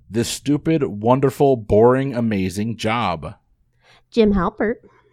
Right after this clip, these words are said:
Speaker 1: Jim Halpert for the win. That is correct. All right. Sam,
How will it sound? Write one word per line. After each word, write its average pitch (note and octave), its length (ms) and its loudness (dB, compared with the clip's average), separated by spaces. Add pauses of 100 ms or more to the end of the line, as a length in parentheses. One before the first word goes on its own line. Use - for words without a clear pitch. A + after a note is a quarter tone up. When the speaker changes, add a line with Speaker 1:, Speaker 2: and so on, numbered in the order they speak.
Speaker 1:
Jim G#2 240 -8
Halpert A#2 420 -2
for A2+ 240 0
the G#2+ 100 -2
win. G#2 320 -4
That G#2 160 -2
is G2 120 -6
correct. - 600 -14 (1700)
All G3+ 140 -8
right. E3 400 -4 (1900)
Sam, D#3+ 420 -2